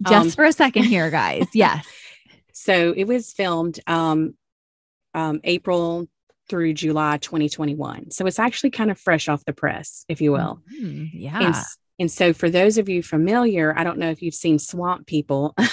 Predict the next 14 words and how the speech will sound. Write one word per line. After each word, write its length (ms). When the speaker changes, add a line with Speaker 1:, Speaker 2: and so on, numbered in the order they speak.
Speaker 1:
<laughs> 0
I 760
haven't, 460
but 120
I 80
bet 220
some 160
of 120
our 140
listeners 420
have. 280
Speaker 2:
On 160
the, 180
is, 280